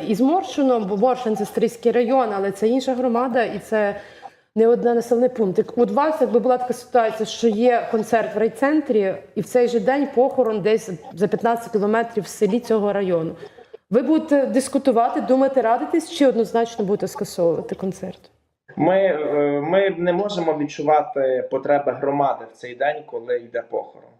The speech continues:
Speaker 2: Але їх дуже добре відчуває місцева влада,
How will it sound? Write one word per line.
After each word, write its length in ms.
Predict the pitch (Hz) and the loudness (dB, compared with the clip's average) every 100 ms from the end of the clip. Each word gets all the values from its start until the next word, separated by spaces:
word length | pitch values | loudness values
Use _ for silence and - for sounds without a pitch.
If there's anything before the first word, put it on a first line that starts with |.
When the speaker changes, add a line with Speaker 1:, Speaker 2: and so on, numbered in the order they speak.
| _ - | _ -2
Speaker 2:
Але 440 | 127 135 139 131 | 0 2 2 2
їх 280 | 127 170 143 | 0 -4 -2
дуже 220 | 160 147 | -6 -2
добре 320 | 147 156 139 | 0 0 -2
відчуває 520 | 139 - 131 139 143 | -4 -8 0 0 0
місцева 440 | 143 135 - 131 131 | -2 -4 -2 0 0
влада, 420 | 131 156 160 | 2 0 0